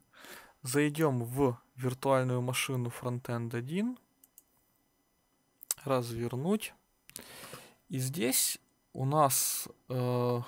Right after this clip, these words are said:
группы доступности, как мы помним, сейчас указаны в «не настроено».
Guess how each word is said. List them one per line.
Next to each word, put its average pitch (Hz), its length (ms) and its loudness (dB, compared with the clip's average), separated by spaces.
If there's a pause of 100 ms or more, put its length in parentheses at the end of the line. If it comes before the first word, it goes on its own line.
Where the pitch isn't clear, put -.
(120)
группы 131 420 2
доступности, 185 800 -2 (320)
как - 200 -4
мы 127 120 2
помним, 180 360 2
сейчас - 460 0
указаны 135 640 2
в 131 240 2 (280)
«не 131 200 4
настроено». 127 720 0